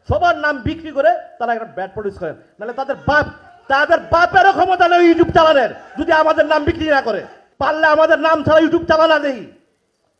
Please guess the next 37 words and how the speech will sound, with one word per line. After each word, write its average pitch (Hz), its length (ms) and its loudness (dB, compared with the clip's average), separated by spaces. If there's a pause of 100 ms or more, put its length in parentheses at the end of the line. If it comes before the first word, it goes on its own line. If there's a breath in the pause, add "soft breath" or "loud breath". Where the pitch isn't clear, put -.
(680)
চালা, 349 400 0 (540)
কত 294 180 -4
দম 330 220 0
আছে 320 160 0
দেখি। 320 360 -6
খরসুবের 302 400 0
নাম 311 180 -2
লিস্ট 311 160 -10
না, 311 60 0
আমার 294 180 -4
নাম 294 160 -6
লিস্ট 294 260 -10
না, 269 160 -8 (320 soft breath)
হ্যাঁ, 277 420 -4
জন্টু 285 200 -8
ভাইয়ের 294 100 -2
নাম, 294 140 -8
কারো 294 260 -4
ওদের 285 120 -10
নাম 311 180 -6
নিয়ে 320 140 -2
একটা 320 220 -10
চালা, 330 420 0 (500)
জিন্দিগি 330 340 -6
তো 294 100 -2
চালাইতে 262 260 0
পারবি 220 180 -4
না। 147 140 -8 (220)
কারণ 277 260 0
তোদের 302 260 0
ওই 302 160 -2
স্টার 320 200 -8
বিশালকে 302 280 -4
গোনা 285 320 -2
কেউ 277 160 0
ধরে 220 180 2
না। 156 180 -10